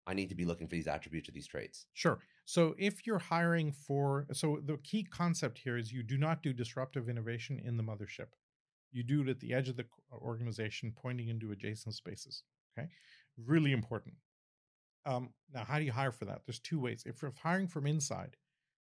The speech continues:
Speaker 2: then the, every company has about five percent of people that are totally nuts, super smart, very loyal,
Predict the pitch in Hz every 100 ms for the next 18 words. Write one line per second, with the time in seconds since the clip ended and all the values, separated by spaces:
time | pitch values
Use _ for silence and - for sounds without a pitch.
0 | - 131 143 123 131 139 156 208 170 165
1 | 143 151 139 131 117 - 127 117 117 113
2 | 127 113 92 - 113 113 104 110 101 _
3 | _ - 127 110 104 98 - - _ _
4 | _ - - 180 165 135 - 110 107 104
5 | 151 175 127 117 107 113